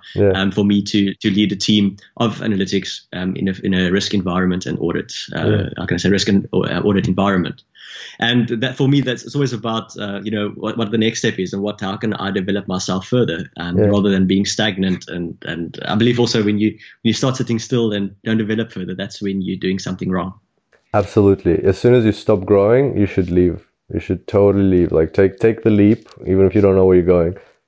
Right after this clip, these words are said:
Speaker 1: Take the leap because, like, at the end of the day, life is about continuously growing and improving, and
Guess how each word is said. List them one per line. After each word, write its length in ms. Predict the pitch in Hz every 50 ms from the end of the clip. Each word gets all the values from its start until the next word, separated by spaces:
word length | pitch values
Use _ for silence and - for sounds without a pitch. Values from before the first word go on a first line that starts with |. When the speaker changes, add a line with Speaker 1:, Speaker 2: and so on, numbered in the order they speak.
| _ _ _
Speaker 1:
Take 260 | 107 104 104 - -
the 60 | 101
leap 180 | 98 101 95 87
because, 340 | 95 - 117 104 95 82
like, 260 | 92 90 90 87 87 - _ _ _ _ _ _ _ _ _ _ _ _ _ _ _ -
at 200 | 107 98 - -
the 60 | 104
end 80 | 98 98
of 100 | 95 92
the 60 | 90
day, 380 | 87 92 95 90 87 85 82 67 -
life 460 | 71 71 - 95 92 90 90 - -
is 100 | 95 87
about 540 | 92 90 87 85 85 80 78 - - - _
continuously 720 | - 95 92 90 - 101 92 90 90 87 85 - - 87
growing 440 | 82 82 - 92 87 85 78 80 80
and 100 | 78 80
improving, 440 | 78 - - 87 85 80 - - - -
and 120 | - -